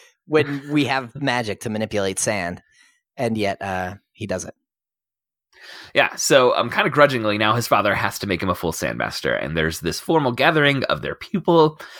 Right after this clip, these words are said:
Speaker 2: and part of the ceremony involves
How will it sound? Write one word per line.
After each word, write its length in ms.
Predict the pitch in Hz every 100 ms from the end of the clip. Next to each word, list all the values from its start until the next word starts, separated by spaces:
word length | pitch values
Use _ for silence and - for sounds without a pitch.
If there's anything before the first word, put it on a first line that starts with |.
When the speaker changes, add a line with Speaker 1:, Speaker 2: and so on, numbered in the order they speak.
| - -
Speaker 2:
and 420 | 101 104 98 98
part 200 | - 165
of 60 | 160
the 40 |
ceremony 520 | 147 151 143 135 131 80
involves 640 | 95 95 95 87 90 92